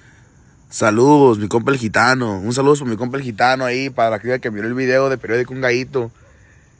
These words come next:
en idioma portugués o gitano, sepa la verga. Pero qué chulada, la neta. Qué chuladira.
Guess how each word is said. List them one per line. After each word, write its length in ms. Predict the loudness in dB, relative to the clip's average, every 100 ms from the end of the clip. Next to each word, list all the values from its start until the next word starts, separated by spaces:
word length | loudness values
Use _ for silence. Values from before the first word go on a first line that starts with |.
| _ _ _ -12
en 220 | -10 -8
idioma 380 | -6 -4 -2 -4
portugués 760 | -4 -8 -6 -2 0 -2 -6
o 140 | -12 -12
gitano, 480 | -12 -8 -6 -6
sepa 240 | -6 -8 -6
la 80 | -4
verga. 460 | -2 -2 -4 -8 -18 _ _ _ _
Pero 240 | -8 -8
qué 160 | -8 -8
chulada, 480 | -6 -4 0 0 -2
la 60 |
neta. 360 | -4 -8 -12 -16 _ _ -20 -20 -20 _ -20 _ _ _ _ _ _ _ _
Qué 140 | -10 -6
chuladira. 560 | -4 -4 -6 -8 -8